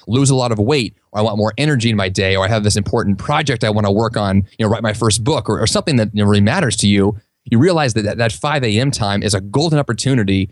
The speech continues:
when usually everyone else is still asleep. So you have that kind of, like, quiet solitude to work on these projects, and you can go and do those things. And then the rest of your day,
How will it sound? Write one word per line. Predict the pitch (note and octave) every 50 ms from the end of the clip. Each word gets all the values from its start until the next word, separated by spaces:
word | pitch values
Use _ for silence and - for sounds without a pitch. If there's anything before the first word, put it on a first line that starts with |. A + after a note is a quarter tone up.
| _ _ -
when | A2 G#2+
usually | A2 G#3 C4 C4 A3 F#3+ E3+
everyone | D#3+ F3 D#3+ E3+
else | D3+ -
is | -
still | - - E3 A#2+
asleep. | G#2 - - - G#3 F3+ A#2 A2+ - - - _ _ _ _
So | - B2+
you | C#3 C3
have | - C#3 C3
that | B2+ A#2
kind | - B2
of, | A2
like, | G#2+ G#2 -
quiet | - - C3 C3+ C3 B2 -
solitude | - - B2+ B2+ B2 A#2+ A2 - A#2+ A2 A2 G#2
to | A2 G2+
work | F#2+ B2 F#3 G3 -
on | C3 A2
these | G2 G2 F#2
projects, | - G#2 G2 F#2+ F#2+ G#2+ G2+ G2+ G#2+ - - - _ _ _ _ _ _ -
and | C3
you | C3+
can | C3 C#3 A#2
go | A2+ B2 B2+ C#3 D3+
and | C#3+ A2+ G2+
do | G2 A#2+ B2
those | B2+ C3+ B2+ B2+ -
things. | - A2+ A2+ A#2+ C3+ C3 -
And | G#2+ A2+ G#2+ A2+
then | A#2 A2
the | G#2+
rest | G2+ B2+ C#3+ C3+ -
of | C3+ A#2
your | B2 A#2+
day, | G#2+ C#3 E3+ F#3+ E3+ C#3+ C3+ C3